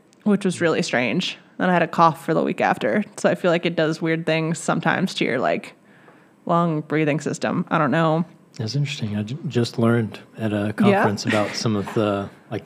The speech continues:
Speaker 2: respiratory,
Speaker 1: Mm-hmm.
Speaker 2: uh, effects of running ultras, um, at altitude from not coming
Speaker 1: Yeah.
Speaker 2: from altitude and all sorts of other stuff. We'll do Science
Speaker 1: Mm-hmm.
Speaker 2: Corner with
Speaker 1: Dive
Speaker 2: Charlie
Speaker 1: into it
Speaker 2: another day.
Speaker 1: later. Yeah. But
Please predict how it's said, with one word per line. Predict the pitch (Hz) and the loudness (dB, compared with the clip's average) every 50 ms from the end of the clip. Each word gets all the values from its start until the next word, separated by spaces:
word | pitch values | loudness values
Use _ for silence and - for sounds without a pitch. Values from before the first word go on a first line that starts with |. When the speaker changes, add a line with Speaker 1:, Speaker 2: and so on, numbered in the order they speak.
| - - | -12 -6
Speaker 2:
respiratory, | 113 110 107 - - 117 - - 113 107 104 104 101 101 95 - | -2 -2 -2 0 -2 -4 -2 0 0 2 2 2 2 0 0 2
Speaker 1:
Mm-hmm. | 202 180 175 170 165 175 180 | 2 2 2 0 0 0 0
Speaker 2:
uh, | - 214 214 | 0 0 -2
effects | 214 - - 117 107 - - | -6 -4 -4 -4 -4 -2 -4
of | 120 107 110 | -2 0 0
running | 104 104 107 107 104 95 82 - - _ - | 0 0 0 -2 -2 -4 -6 -12 -18 _ -2
ultras, | 117 113 107 104 - - 107 101 98 95 92 - - - - - - | 2 2 2 2 0 -2 0 0 0 -2 -4 -6 -10 -12 -14 -6 -4
um, | 110 104 101 98 101 101 98 98 95 95 95 92 - - - - _ _ _ _ _ - | -2 -2 -2 -2 -2 -4 -4 -4 -6 -6 -6 -8 -10 -14 -20 -20 _ _ _ _ _ -4
at | 104 110 | 0 2
altitude | 110 104 110 - - 107 - 120 110 107 104 104 - | 4 4 2 2 0 0 2 4 4 4 4 2 -2
from | - - 101 98 104 - - - | -4 -6 -4 -4 -6 -8 -8 -12
not | 120 110 107 107 220 - | -8 -6 -6 -6 -4 -4
coming | - 214 214 208 | -2 -2 0 0
Speaker 1:
Yeah. | - - - - 202 | 0 0 -2 -4 -4
Speaker 2:
from | 196 - - 107 | -4 -2 -2 0
altitude | 104 104 101 - - - - 113 107 107 98 | 0 0 -2 -4 -10 -4 -2 0 0 0 0
and | 98 95 98 104 110 | -2 -6 -6 -10 -12
all | 101 98 | -14 -14
sorts | - - 104 95 - | -10 -10 -10 -12 -8
of | - | -6
other | 101 98 95 - | -6 -6 -6 -6
stuff. | - - 101 95 - - | -8 -8 -8 -10 -8 -6
We'll | 110 117 110 | -2 -2 0
do | 101 104 98 98 101 - - - - - - - - - - | 0 0 -2 -2 -6 -10 -20 -20 -20 -20 -20 -20 -20 -8 0
Science | - 220 107 98 92 - | 2 4 4 4 2 0
Speaker 1:
Mm-hmm. | - 110 | 0 0
Speaker 2:
Corner | 107 101 101 95 | 0 0 2 4
with | 95 | 4
Speaker 1:
Dive | 90 - 170 | 4 4 4
Speaker 2:
Charlie | - 104 98 - 98 98 | 4 4 4 4 4 4
Speaker 1:
into | 98 - - | 2 2 2
it | |
Speaker 2:
another | - 98 - | 2 2 0
day. | - 196 - - | 2 2 2 0
Speaker 1:
later. | 185 - - | 0 -2 0
Yeah. | 285 233 202 165 165 170 180 214 - - - - - - - - - - - _ _ | 2 2 4 4 2 2 2 0 -2 -4 -14 -20 -20 -20 -20 -20 -20 -20 -20 _ _
But | - 214 202 190 180 170 156 - - - - | 4 4 6 6 6 4 2 0 -6 -12 -14